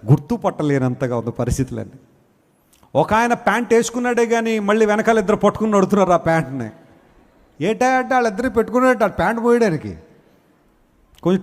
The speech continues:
టైట్గా కట్టుకుని బెల్ట్ పెట్టుకోవచ్చు కదా. ఆ? చాలామంది రకరకాల ఫ్యాషన్ ప్రపంచంలో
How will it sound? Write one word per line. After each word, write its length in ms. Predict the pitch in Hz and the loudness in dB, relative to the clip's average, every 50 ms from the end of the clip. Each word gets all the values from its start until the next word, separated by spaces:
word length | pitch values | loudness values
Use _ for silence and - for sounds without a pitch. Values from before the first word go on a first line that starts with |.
| - | -2
టైట్గా 360 | 156 180 220 196 220 214 254 | -2 -2 -2 -2 -2 -2 0
కట్టుకుని 360 | 226 226 220 - 196 226 233 196 | 0 0 -2 -2 -2 -4 -2 0
బెల్ట్ 300 | 151 165 196 208 240 208 | 0 0 2 2 2 0
పెట్టుకోవచ్చు 500 | 240 - - 202 233 226 - - 226 220 | 0 0 0 0 0 -2 -2 -4 -4 -4
కదా. 160 | 247 269 294 - - - _ _ _ _ _ _ _ _ _ _ _ _ _ _ _ _ _ _ _ _ _ - _ _ - - - 185 | -4 -6 -8 -12 -18 -20 _ _ _ _ _ _ _ _ _ _ _ _ _ _ _ _ _ _ _ _ _ -20 _ _ -20 -12 -6 -2
ఆ? 280 | 208 254 269 277 233 - - - - - - - _ _ _ _ _ _ _ _ _ _ _ _ _ _ _ _ _ - - - - - - - - _ _ _ _ _ _ _ - - - - - - | -2 -2 -2 -2 -6 -6 -8 -8 -8 -8 -12 -18 _ _ _ _ _ _ _ _ _ _ _ _ _ _ _ _ _ -20 -20 -20 -20 -20 -20 -20 -20 _ _ _ _ _ _ _ -20 -20 -20 -6 0 2
చాలామంది 440 | 202 214 247 262 262 262 262 226 226 | 4 4 4 4 4 2 2 2 2
రకరకాల 480 | 214 - 254 254 247 214 247 240 226 | 2 2 2 2 2 2 2 2 2
ఫ్యాషన్ 720 | 220 - - - - - 196 214 247 247 - - 269 254 220 | 0 -2 -6 -14 -6 -2 -2 0 0 -2 -2 -2 -4 -2 0
ప్రపంచంలో 600 | 240 240 233 240 247 233 - 226 202 156 123 107 | 0 0 0 0 -2 -2 -2 -4 -6 -6 -8 -10